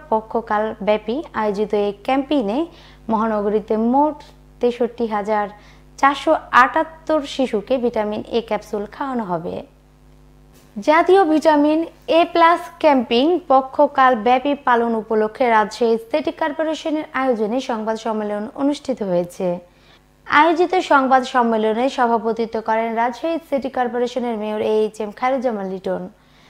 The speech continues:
জাতীয় ভিটামিন এ প্লাস ক্যাম্পেইন প্রথম রাউন্ডে রাজশাহী মহানগরীতে তিনশো চৌরাশিটি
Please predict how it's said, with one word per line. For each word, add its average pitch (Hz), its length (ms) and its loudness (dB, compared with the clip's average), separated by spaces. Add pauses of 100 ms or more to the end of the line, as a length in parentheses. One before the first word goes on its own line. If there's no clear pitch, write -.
(180)
জাতীয় 339 460 8
ভিটামিন 349 520 4
এ 269 160 6
প্লাস 269 280 6 (120)
ক্যাম্পেইন 277 480 4 (140)
প্রথম 294 320 0
রাউন্ডে 233 480 6 (460)
রাজশাহী 240 480 6 (280)
মহানগরীতে 302 760 8
তিনশো 285 420 2
চৌরাশিটি 311 920 2